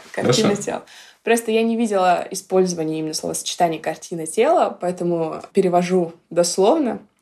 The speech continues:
Speaker 1: Но body image используют даже в том числе какие-то российские сми,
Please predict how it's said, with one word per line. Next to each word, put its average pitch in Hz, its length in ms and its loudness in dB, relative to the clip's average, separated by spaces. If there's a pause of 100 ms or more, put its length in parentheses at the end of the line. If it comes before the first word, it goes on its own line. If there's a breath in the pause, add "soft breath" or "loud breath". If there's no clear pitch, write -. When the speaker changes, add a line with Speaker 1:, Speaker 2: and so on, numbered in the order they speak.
(140)
Speaker 1:
Но 190 200 4
body 185 340 4
image 240 380 -4
используют 175 480 -4
даже 165 500 0
в - 40 -16
том 160 200 -4
числе 165 300 -4
какие-то - 280 -6
российские 156 520 -2
сми, 170 340 0